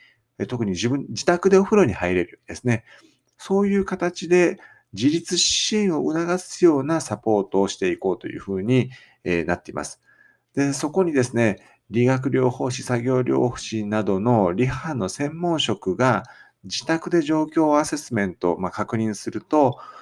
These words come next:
お、プラスアルファの加算の改定になるというふうなことにはなってるんですが、実際にこの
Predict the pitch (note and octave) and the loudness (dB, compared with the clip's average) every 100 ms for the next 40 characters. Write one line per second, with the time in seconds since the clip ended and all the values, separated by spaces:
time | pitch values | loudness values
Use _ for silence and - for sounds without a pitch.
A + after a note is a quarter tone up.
0 | - - F#2 - G#2 G2+ G#2+ G#2 F2 E2 | -18 -6 -6 0 0 2 0 -2 -4 -8
1 | D#2 F2 E2+ E2 - F#2 F#2+ G#2 F#2+ A2 | -10 -8 -6 -8 -6 -2 -2 -2 0 0
2 | G2+ - E2 E2 - G2 F#2 - A2 C#3 | 0 -4 -8 -8 -6 -6 -4 -2 2 2
3 | F#2+ F2 A#2+ _ F#2 F2+ C#2+ F#2+ G#2 - | 2 0 -4 _ -4 -4 -4 -2 -2 -6
4 | F#2 G#2+ G#2+ F2+ - - - - - _ | -4 0 2 0 -4 -18 -20 -20 -20 _
5 | - A#2+ C#3 - D#3+ D#3 C#3 D3+ D3+ C3+ | -6 -4 -4 -4 -6 -6 -4 -2 0 0